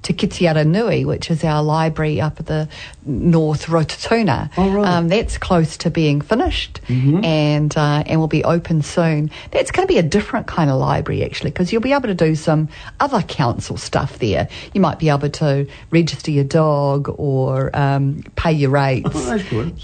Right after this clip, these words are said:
Speaker 1: Yeah, there's gonna be rooms available for local community groups to,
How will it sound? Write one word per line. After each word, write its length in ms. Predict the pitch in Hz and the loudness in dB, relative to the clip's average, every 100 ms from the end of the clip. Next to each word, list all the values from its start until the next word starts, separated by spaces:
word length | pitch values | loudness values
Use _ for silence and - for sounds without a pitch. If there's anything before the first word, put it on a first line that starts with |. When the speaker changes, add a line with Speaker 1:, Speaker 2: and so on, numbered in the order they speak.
| 480 | 0
Speaker 1:
Yeah, 100 | 392 | 2
there's 180 | 190 160 | 2 0
gonna 180 | - 170 | 2 0
be 120 | 151 | 2
rooms 400 | 151 170 175 165 | 2 2 2 2
available 500 | 156 147 147 147 147 | 0 0 2 2 0
for 480 | 143 - 143 143 135 | -2 -2 0 2 2
local 460 | 135 135 139 - 135 | 0 0 0 -2 -4
community 920 | - 147 135 139 139 135 135 139 - - | 0 2 2 2 0 0 -2 -4 -8 -2
groups 440 | 151 147 - - | 2 2 0 -8
to, 300 | - 143 139 | 0 2 2